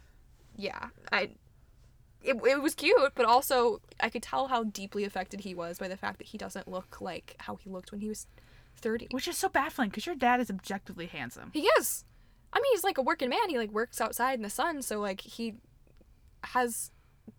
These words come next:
Speaker 1: years of years of that living on his skin. But he's, like,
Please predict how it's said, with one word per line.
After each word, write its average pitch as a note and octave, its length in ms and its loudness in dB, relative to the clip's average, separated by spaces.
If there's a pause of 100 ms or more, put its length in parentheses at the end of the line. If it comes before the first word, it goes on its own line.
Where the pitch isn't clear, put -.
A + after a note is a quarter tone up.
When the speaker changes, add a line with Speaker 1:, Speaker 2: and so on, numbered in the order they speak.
Speaker 1:
years A#3 480 -4
of G#3 120 -2
years A3+ 320 0
of F#3+ 260 -8 (100)
that G#3+ 320 0 (880)
living A3 300 2
on G#3 120 0
his F#3+ 200 -6
skin. G3+ 380 -6
But G3 120 -4
he's, - 220 -6
like, F4+ 300 2